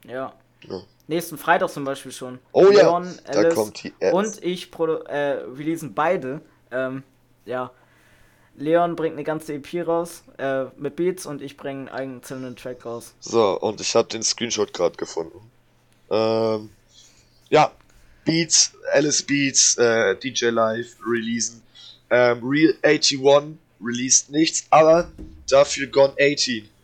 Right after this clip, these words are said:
Speaker 2: Sein neuer Song How to Drop, den, den kann ich jetzt schon mal empfehlen. Ähm,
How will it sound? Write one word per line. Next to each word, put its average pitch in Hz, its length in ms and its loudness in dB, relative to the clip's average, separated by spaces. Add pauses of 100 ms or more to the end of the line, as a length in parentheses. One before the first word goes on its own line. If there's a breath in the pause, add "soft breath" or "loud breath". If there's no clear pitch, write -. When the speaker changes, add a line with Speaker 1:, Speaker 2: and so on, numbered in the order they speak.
(220)
Speaker 2:
Sein 120 240 -2
neuer 131 180 6
Song 123 320 -2
How 139 220 6
to - 80 -12 (100)
Drop, 127 300 4
den, 104 160 -8
den 104 240 -12
kann 110 180 -2
ich 117 140 -10
jetzt 123 160 0
schon 120 120 -2
mal 113 120 0
empfehlen. 107 420 -6 (580 soft breath)
Ähm, 107 460 -4